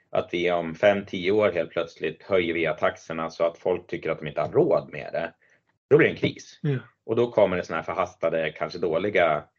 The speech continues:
Speaker 1: framtvingade
Speaker 2: Politiska
Speaker 1: beslut.
Speaker 2: beslut. Ja,
Speaker 1: Ja,
Speaker 2: för att
Speaker 1: så,
Speaker 2: vinna val och så
Speaker 1: ja,
Speaker 2: vidare.
Speaker 1: så det viktiga
Speaker 2: Exakt.
Speaker 1: nu är ju liksom att nu ska vi försöka undvika den
Speaker 2: Mm.
Speaker 1: resan så att vi kan tugga i oss en högre avgift men ändå liksom hantera den. Och i Stockholm, förlåt att jag pratar på här nu, men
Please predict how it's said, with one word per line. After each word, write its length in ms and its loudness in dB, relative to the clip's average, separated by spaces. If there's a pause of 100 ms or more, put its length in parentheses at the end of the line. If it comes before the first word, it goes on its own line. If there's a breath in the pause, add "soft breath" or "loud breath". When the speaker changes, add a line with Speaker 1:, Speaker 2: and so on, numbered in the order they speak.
(380)
Speaker 1:
framtvingade 540 0
Speaker 2:
Politiska 320 0
Speaker 1:
beslut. 280 -2
Speaker 2:
beslut. 180 -18
Ja, 100 -4
Speaker 1:
Ja, 160 10
Speaker 2:
för 80 6
att 80 6
Speaker 1:
så, 60 4
Speaker 2:
vinna 180 2
val 240 2
och 60 -4
så 60 2
Speaker 1:
ja, 100 6
Speaker 2:
vidare. 180 -4
Speaker 1:
så 140 -8
det 80 -4
viktiga 440 -6
Speaker 2:
Exakt. 160 -4
Speaker 1:
nu 60 0
är 100 0
ju 100 -2
liksom 300 -6
att 160 -4
nu 140 -6
ska 140 -6
vi 80 -2
försöka 220 -4
undvika 600 -2
den 300 -6
Speaker 2:
Mm. 160 4
Speaker 1:
resan 340 -2
så 120 0
att 260 0
vi 160 -6
kan 200 0
tugga 260 2
i 220 2
oss 340 -4 (160)
en 160 -8
högre 600 -2 (300)
avgift 580 2 (260)
men 140 -4
ändå 220 -4
liksom 220 -8
hantera 500 -6
den. 160 -10 (640 loud breath)
Och 140 6
i 20 8
Stockholm, 580 2 (160)
förlåt 280 -12
att 160 -8
jag 200 0
pratar 180 0
på 160 2
här 60 -2
nu, 80 -4
men 140 -2